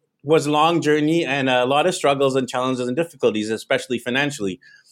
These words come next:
So when I shifted to be an entrepreneur, I was very much the solopreneur. Um, that's the term a lot of people use. Solopreneur, solo entrepreneur, solo business owner. And when you use that term, it means you're doing everything <laughs> yourself.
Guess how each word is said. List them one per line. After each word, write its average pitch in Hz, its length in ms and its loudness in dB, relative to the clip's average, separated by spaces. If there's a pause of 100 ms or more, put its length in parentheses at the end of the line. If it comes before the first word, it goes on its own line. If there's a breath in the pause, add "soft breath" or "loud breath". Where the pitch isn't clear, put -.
(120 soft breath)
So 185 180 4
when 202 160 4
I 262 80 2
shifted 214 480 0
to 170 60 -12
be 165 120 -2
an 151 80 0
entrepreneur, 143 800 0 (240)
I 165 160 6
was 190 200 6
very 160 180 6
much 156 280 0
the 139 80 2
solopreneur. 143 1200 4 (100)
Um, 113 260 0
that's 135 280 0
the 127 120 -4
term 123 340 -2
a 117 40 -4
lot 117 160 0
of 107 60 -10
people 117 220 -8
use. 120 340 -2 (260 soft breath)
Solopreneur, 139 760 2
solo 127 280 2
entrepreneur, 123 720 -2 (180 soft breath)
solo 131 440 2
business 113 340 -2
owner. 131 380 0 (180 soft breath)
And 139 140 0
when 196 100 2
you 214 60 0
use 208 340 2
that 175 240 2
term, 151 480 0 (160 soft breath)
it 139 100 0
means 185 300 4
you're 170 80 2
doing 170 220 4
everything 180 400 2
<laughs> 160 80 4
yourself. 160 360 4